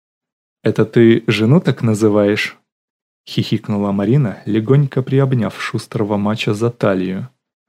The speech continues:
В то же время она свободной левой рукой шарила в карманах его пальто. "Какую жену?" переспросил Василий.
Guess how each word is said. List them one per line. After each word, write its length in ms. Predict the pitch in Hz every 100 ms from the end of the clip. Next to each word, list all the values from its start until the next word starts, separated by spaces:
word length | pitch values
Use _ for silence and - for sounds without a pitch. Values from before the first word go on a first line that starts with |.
| _ _ _ _ _ -
В 120 | -
то 180 | 113 101
же 120 | 95
время 440 | 98 123 131 - -
она 200 | 107 107
свободной 600 | - 113 107 117 110 107
левой 380 | 101 104 101 101
рукой 320 | 98 - 143
шарила 440 | - 120 120 123
в 100 | 117
карманах 520 | - 113 110 110 113 -
его 260 | 107 95
пальто. 560 | 92 110 123 - - - _ _ _ _ _ _ _ _ _ _ _
"Какую 580 | - 117 - 131 113 104
жену?" 460 | 95 107 107 101 - _ _ _ _ _ _ _
переспросил 720 | 107 104 - - 95 - 101
Василий. 560 | 98 101 - 101 95